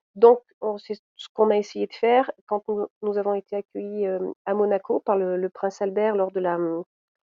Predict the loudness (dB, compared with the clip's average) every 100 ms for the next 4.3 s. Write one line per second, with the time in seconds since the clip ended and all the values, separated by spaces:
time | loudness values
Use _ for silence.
0 | _ _ -20 -20 -20 0 4 6 4 4
1 | 8 8 6 0 2 4 4 2 -2 -2
2 | -2 -2 -4 -4 -2 0 2 4 6 4
3 | 2 0 -2 -2 -2 -4 -4 -8 -6 0
4 | 0 0